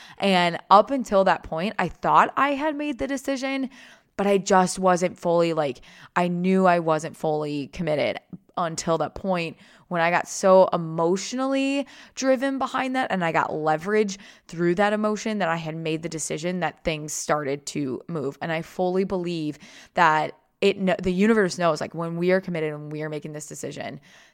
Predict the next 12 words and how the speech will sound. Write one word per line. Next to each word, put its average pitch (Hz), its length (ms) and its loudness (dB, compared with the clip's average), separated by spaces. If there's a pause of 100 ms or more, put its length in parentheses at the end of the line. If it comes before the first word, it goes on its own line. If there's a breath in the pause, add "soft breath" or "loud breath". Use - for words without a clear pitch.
(140)
it 180 160 0
is, 151 400 -2 (140)
it 170 100 -4
is 160 80 -6
happening 135 540 -8
and 165 340 0
it - 240 -2
moves 170 400 2
and 170 160 -6
conspires 151 560 -4
for 151 260 -4
you, 151 300 -4